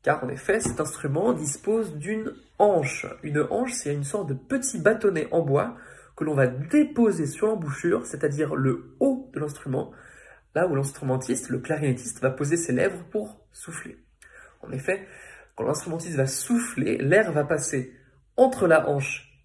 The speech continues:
et l'embouchure, et la vibration de celle-ci va produire un son. Euh, cet instrument est relativement remarquable, car en effet, dans sa famille, c'est le seul qui est capable d'avoir une tessiture de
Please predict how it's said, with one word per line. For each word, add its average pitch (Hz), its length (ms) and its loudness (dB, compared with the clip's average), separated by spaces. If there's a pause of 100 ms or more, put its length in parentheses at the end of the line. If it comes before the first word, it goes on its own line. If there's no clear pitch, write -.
et 247 60 10
l'embouchure, 208 720 4
et 156 100 2
la 143 140 4
vibration 170 640 0
de 196 80 -2
celle-ci 160 480 -4
va 139 120 -2
produire 139 460 -6 (320)
un 71 100 -8
son. - 260 -18 (2000)
Euh, 131 280 6
cet 202 200 6
instrument 233 380 6
est 160 100 6
relativement 156 460 2
remarquable, 139 680 0
car 160 200 0
en 156 120 -4
effet, 135 260 -6
dans 156 120 -6
sa - 180 -4
famille, 185 580 -4
c'est - 240 -8
le 131 120 -4
seul 240 380 -2
qui - 120 -8
est 127 60 -4
capable 147 540 -6
d'avoir 151 300 0
une 160 220 -12
tessiture 143 600 -6
de - 480 -4